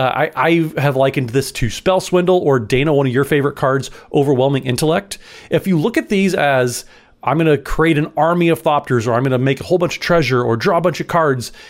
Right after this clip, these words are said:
instead of, "Well, it's a counterspell, but it's a narrow counterspell, and so maybe I get a little bit off of it." If you just look at this as a draw spell or an army in a can, anything like that, just change your perception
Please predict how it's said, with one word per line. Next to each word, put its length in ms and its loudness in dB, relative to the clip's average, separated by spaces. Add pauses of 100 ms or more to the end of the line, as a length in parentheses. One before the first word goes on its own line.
(160)
instead 440 2
of, 280 2
"Well, 160 2
it's 120 -2
a 60 -2
counterspell, 960 0
but 100 2
it's 120 -8
a 60 -4
narrow 280 2
counterspell, 680 0 (440)
and 160 -2
so 760 2
maybe 480 2
I 80 4
get 100 0
a 180 -4
little 140 2
bit 140 0
off 200 -2
of 100 -2
it." 200 -2 (280)
If 160 -2
you 80 0
just 200 2
look 240 0
at 100 -2
this 180 0
as 220 -2
a 60 0
draw 240 0
spell 280 0
or 200 0
an 120 -4
army 320 0
in 80 2
a 40 0
can, 380 0
anything 320 0
like 160 -2
that, 140 0
just 200 -12
change 400 -2
your 140 0
perception 680 -2